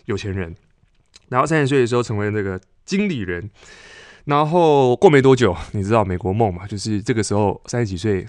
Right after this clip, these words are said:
成家了，然后小孩快出生，他在想他的梦-，梦想一直都还没有达成，一直想要创业，但不知道该怎么办，而且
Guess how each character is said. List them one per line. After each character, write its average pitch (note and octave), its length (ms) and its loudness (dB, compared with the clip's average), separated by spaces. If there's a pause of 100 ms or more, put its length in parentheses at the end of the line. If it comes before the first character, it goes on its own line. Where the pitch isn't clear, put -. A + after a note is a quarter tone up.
成 G#2+ 180 -10
家 A2+ 180 -4
了， F#2+ 220 -8 (220)
然 G#2 100 -12
后 A2 140 -8
小 G2 160 -8
孩 F#2 160 -8
快 A#2 160 -10
出 G2+ 200 -8
生， F#2+ 220 -8
他 D#3+ 100 -8
在 D#3 140 -4
想 B2+ 180 -4
他 A#2+ 100 -4
的 B2+ 40 -2
梦-， C3 240 0 (200)
梦 E3 200 2
想 G2+ 220 -6
一 C3 40 -6
直 A2 140 -10
都 A#2 80 0
还 A2+ 60 -2
没 G#2+ 80 -4
有 G2 80 -4
达 E2+ 200 -6
成， - 240 -10 (220)
一 F3 60 -8
直 D3 100 -4
想 A#2+ 100 0
要 B2 60 2
创 C3 240 -2
业， B2 160 -2
但 A#2+ 160 -6
不 A#2+ 60 -4
知 - 20 -2
道 A2 40 -8
该 A#2 60 -4
怎 G#2 80 -6
么 E2+ 120 -8
办， G2+ 180 -6
而 A2 80 -8
且 G2+ 240 -6